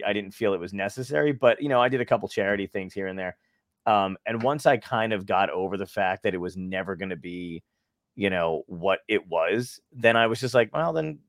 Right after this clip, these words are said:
this is just, uh, this is just a weird muscle to exercise,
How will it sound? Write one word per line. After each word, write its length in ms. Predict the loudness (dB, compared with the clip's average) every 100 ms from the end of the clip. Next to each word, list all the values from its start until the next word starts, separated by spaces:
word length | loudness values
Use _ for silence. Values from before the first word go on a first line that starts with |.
| -8
this 160 | -6
is 100 | -2
just, 280 | -2 -2 -4 0
uh, 60 |
this 120 | 0
is 60 | 0
just 140 | 0 2
a 60 |
weird 480 | 2 4 4 4 2 -10 _
muscle 440 | -2 0 2 2
to 140 | 0 0
exercise, 760 | -2 -4 -6 -2 0 0 -2